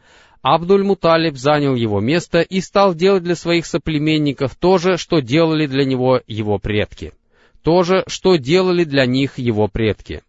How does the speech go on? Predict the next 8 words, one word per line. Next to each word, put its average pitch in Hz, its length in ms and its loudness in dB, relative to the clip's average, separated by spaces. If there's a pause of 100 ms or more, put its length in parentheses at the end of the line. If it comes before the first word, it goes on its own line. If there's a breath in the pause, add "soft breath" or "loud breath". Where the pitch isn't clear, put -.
Но 156 240 2
люди 196 360 2
оказывали 165 600 -2
ему 160 200 -2
такой 143 420 0
почет, 135 500 -2 (260)
которым 202 480 2
никто 170 320 -2